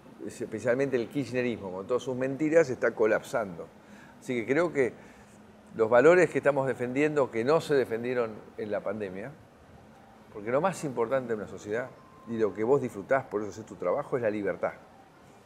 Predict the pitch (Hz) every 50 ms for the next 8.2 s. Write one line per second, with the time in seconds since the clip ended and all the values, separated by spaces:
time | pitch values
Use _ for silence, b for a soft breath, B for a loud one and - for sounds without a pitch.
0 | B B B B B B - - 113 98 - 110 107 107 104 160 156 156 160 143
1 | 135 127 120 110 - - 123 110 120 131 120 113 107 98 - - 143 160 160 156
2 | 143 - - 113 127 127 120 98 - - - 62 - - - - - - - B
3 | B B B B B - 107 104 - 110 107 110 98 - 135 139 143 139 139 131
4 | 120 104 B B B B B B 107 113 107 - 113 113 113 110 104 113 139 143
5 | 147 135 117 110 107 107 113 117 117 110 - - 143 143 139 131 123 110 - -
6 | 120 117 123 139 139 127 143 127 110 113 107 101 98 101 98 104 107 113 120 117
7 | 104 92 85 - - 92 90 92 92 87 - - 104 104 104 92 - 92 85 90
8 | - - 110